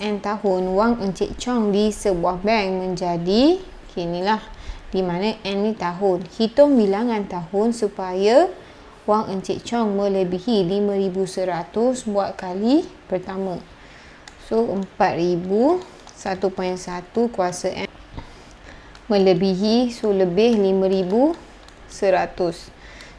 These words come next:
Satu point satu N lagi besar daripada lima ribu seratus bahagi empat ribu.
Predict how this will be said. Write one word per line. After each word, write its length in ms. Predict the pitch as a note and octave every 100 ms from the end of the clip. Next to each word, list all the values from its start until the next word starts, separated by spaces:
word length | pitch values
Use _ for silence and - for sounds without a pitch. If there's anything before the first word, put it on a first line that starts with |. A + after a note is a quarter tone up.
| -
Satu 320 | G#3 G3+ C#4
point 300 | B3+ G#3 G3+
satu 420 | A3 A#3 A#3 G3
N 400 | F3 G3 C4+ D#4 -
lagi 240 | F3+ F3+
besar 400 | F#3 G3 - G#3+
daripada 400 | G3 F#3 F#3 F#3+ A3
lima 320 | G#3 F#3+ F#3
ribu 320 | F#3 F#3+ G#3+
seratus 680 | A3 - F#3+ F3 F3 G#3 G#3+ G3+
bahagi 560 | F3 F#3 F#3 A#3+ D4+ - - - - - - - - -
empat 120 | F3+ F3+
ribu. 320 | F3 F3+